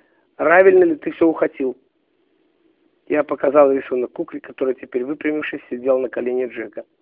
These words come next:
Тогда как сам Джек, привалившись к стене у лестницы, смотрел в гостиную. «Да, тот самый пидор, что пугал девочек Мельды, точно он». «Что?» — начал Вайерман, покачал головой. «Я в ауте». «Мельда видела и лягушку», — продолжал Новин,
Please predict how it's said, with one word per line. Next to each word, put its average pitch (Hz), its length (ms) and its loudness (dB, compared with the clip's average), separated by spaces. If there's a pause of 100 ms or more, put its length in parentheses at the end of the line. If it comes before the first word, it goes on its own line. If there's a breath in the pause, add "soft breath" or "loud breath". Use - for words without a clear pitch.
(340)
Тогда 139 260 2
как 143 220 -4
сам 175 160 2
Джек, 165 200 -2
привалившись 143 540 -4
к - 140 -20
стене 147 280 -2 (580)
у 135 60 -4
лестницы, 165 320 0 (120)
смотрел 151 320 0
в 143 40 -4
гостиную. 123 640 -4 (920)
«Да, 160 380 4 (720)
тот 165 180 4
самый 170 240 6
пидор, 143 360 0
что 143 140 -6
пугал 151 320 4
девочек 156 400 2
Мельды, 127 320 0
точно 151 400 4
он». 123 220 0 (560)
«Что?» — 147 460 2
начал 165 340 4
Вайерман, 160 320 4
покачал 151 420 -2
головой. 143 440 -2 (180)
«Я 147 160 6
в 156 100 6
ауте». 127 460 4 (960)
«Мельда 175 300 6
видела 170 340 6
и 160 200 0
лягушку», — 147 480 2
продолжал 135 520 4
Новин, 123 340 -2